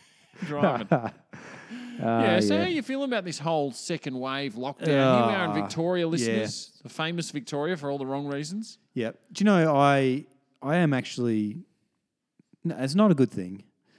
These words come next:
Speaker 1: but I'm quite glad 'cause for a while I'd actually thought that I had brought it to country Victoria.
Speaker 2: Oh, that was the best.
Speaker 1: I was, I was absolutely petrified, Busco, that I was never gonna be able to live in this town again.
Speaker 2: Yeah,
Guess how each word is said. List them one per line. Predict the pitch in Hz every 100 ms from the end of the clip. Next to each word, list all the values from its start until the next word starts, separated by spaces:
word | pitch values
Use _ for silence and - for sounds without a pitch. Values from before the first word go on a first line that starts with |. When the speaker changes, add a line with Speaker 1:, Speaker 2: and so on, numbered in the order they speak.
| _
Speaker 1:
but | - 135
I'm | 139
quite | - 165 190 135
glad | 131 113 110
'cause | 104 113
for | 135
a | 127
while | 151 170
I'd | 117
actually | 104 - 107
thought | - 107 107
that | 104
I | 101 104 101 104 - _ _ _ _
had | - 113 101 - 139
brought | - 120 113
it | 113 -
to | - 104
country | 98 110 95 107
Victoria. | 101 - 101 98 95
Speaker 2:
Oh, | 117 110 117 107
that | 110 110 113
was | 131 117
the | - 110
best. | 101 - - - - -
Speaker 1:
I | 123 139
was, | 156 131 - - _ _
I | 131
was | 131 135 - -
absolutely | 160 160 - 147 160 123
petrified, | - - 147 - 156 - 104 104 120 - - -
Busco, | 117 - 120 113
that | 117
I | 120
was | 117 117
never | 120 120
gonna | 117
be | 110
able | 107
to |
live | 110 117
in | 113
this | 107 -
town | 113 110
again. | 101 107 113 147 -
Speaker 2:
Yeah, | 110 101